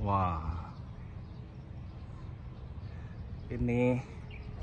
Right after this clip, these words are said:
penting ini, An Guohou udah kasih An Guo ini namanya clan. An Guo masih itu pandu negara stabil. Nah, ini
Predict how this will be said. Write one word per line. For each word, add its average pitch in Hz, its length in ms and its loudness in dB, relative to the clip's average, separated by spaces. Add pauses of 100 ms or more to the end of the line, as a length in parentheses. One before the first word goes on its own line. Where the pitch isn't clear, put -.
(2250)
penting 147 400 10
ini, 139 400 12
An 170 240 12
Guohou 151 460 12
udah 156 100 12
kasih 143 560 12
An 185 320 12
Guo 151 240 12
ini 156 240 12
namanya 147 720 12 (1200)
clan. 170 320 12 (540)
An 170 100 12
Guo 151 160 12
masih 151 320 12
itu 156 380 12 (500)
pandu 143 720 12
negara 131 800 12
stabil. 156 400 12 (340)
Nah, 117 220 6 (640)
ini 175 480 12